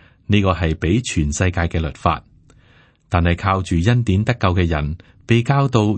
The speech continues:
要過一個比十誡更加高水準嘅生活喎。跟住呢，一章十五節，「在潔淨的人，凡物都潔淨；在污穢不信的人，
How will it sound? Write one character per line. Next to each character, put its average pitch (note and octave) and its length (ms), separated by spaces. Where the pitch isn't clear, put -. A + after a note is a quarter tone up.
要 A#2 100
過 G#2 240
一 D#2+ 60
個 F2+ 260
比 F2 220
十 F2+ 120
誡 E2+ 400
更 F2+ 200
加 G2 120
高 G2 240
水 E2 240
準 E2+ 200
嘅 D#2 100
生 G2+ 200
活 F2 120
喎。 E2+ 300
跟 E3 120
住 A#2+ 140
呢， B2 200
一 A#2+ 140
章 B2 200
十 - 100
五 D#2 260
節， D#2+ 240
「在 A#2 140
潔 B2 240
淨 F2 160
的 G#2+ 120
人， D#2 320
凡 E2 320
物 G2 120
都 C#3+ 160
潔 F2+ 280
淨； D2 260
在 E2 180
污 G2+ 260
穢 F#2 220
不 B2 100
信 F2+ 280
的 A#2 80
人， D#2+ 280